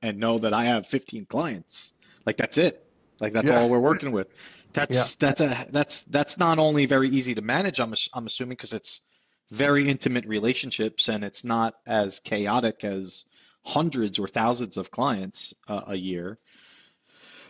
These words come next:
Speaker 1: But walk me through, uh, if that's the type of work that you were doing or are still doing, walk me through, like, the, what is the expectations of your client, even though you have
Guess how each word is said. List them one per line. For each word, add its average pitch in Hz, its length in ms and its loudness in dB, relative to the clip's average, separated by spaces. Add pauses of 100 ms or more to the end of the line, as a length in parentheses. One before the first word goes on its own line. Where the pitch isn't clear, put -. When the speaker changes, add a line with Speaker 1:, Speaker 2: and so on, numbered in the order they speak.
Speaker 1:
But 202 120 2
walk 185 260 2
me 269 120 4
through, 208 500 2 (160)
uh, 175 280 4
if 175 120 2
that's 233 220 2
the 254 60 0
type 190 220 0
of 147 120 2
work 170 200 2
that 170 180 2
you 165 80 4
were 139 120 6
doing 160 420 6
or 127 240 4
are 127 140 4
still 180 300 6
doing, 123 500 4
walk 185 200 2
me 247 120 2
through, 214 240 4
like, 165 220 4 (960)
the, 123 420 -4
what 127 300 2
is 156 180 4
the 151 160 2
expectations 143 960 0
of 110 140 2
your 113 160 0
client, 120 640 0
even 120 240 -2
though 131 80 2
you 127 280 4
have 113 300 -2